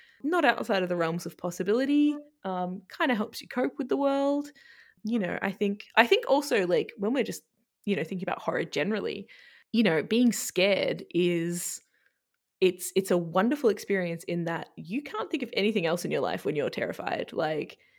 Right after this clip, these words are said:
if you are watching something, um, like I watched Talk to Me recently, which is very cool.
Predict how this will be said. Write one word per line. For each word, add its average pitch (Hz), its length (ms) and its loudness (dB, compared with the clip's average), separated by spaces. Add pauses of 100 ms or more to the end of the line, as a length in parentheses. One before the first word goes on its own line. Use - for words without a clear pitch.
(220)
if 208 200 -2
you 262 240 6
are 214 160 2
watching 180 400 -4
something, 160 680 -4
um, 160 160 -2
like - 120 -4
I 185 60 6
watched - 260 2
Talk - 280 -4
to 254 80 -4
Me 285 160 0
recently, 285 440 -2
which 277 140 -6
is 196 60 -10
very 208 180 2
cool. 220 280 0